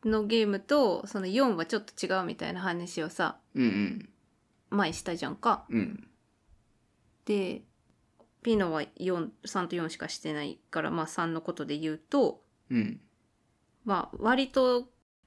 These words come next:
Speaker 1: なんて言うんだろうな。一応ピクミンは協力関係にはあったけど、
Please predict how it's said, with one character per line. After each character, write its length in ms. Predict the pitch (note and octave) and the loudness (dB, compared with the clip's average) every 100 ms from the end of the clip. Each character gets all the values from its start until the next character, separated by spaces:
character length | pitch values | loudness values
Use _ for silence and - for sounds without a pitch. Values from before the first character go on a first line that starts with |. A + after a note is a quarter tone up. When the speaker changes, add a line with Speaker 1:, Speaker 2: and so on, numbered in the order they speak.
| _ - | _ -4
Speaker 1:
な 180 | G#3 A3+ | 0 2
ん 80 | A3 | 2
て 120 | F3+ | 0
言 100 | D#3+ | 0
う 40 | |
ん 40 | D#3 | -2
だ 100 | D#3 | -2
ろ 100 | D#3+ | -4
う 20 | |
な。 240 | E3+ G#3 - _ _ _ _ _ - | -6 -8 -12 _ _ _ _ _ -6
一 280 | B3 A#3+ D4+ | -4 0 0
応 60 | |
ピ 160 | D4 D#4 | 0 0
ク 140 | C#4+ | 2
ミ 120 | A3 F#3+ | 2 4
ン 80 | |
は 100 | F3 | 2
協 240 | G#3 B3 A#3+ | 0 6 6
力 260 | A#3+ A#3+ | 6 2
関 240 | A#3 B3+ G#3+ | 2 4 4
係 200 | F#3+ F3 | 2 2
に 100 | G3+ | 4
は 100 | F3+ | 2
あ 40 | |
っ 100 | F#3 | 0
た 120 | - | -4
け 140 | E3+ F#3+ | -2 2
ど、 280 | C#4 G3+ | 2 2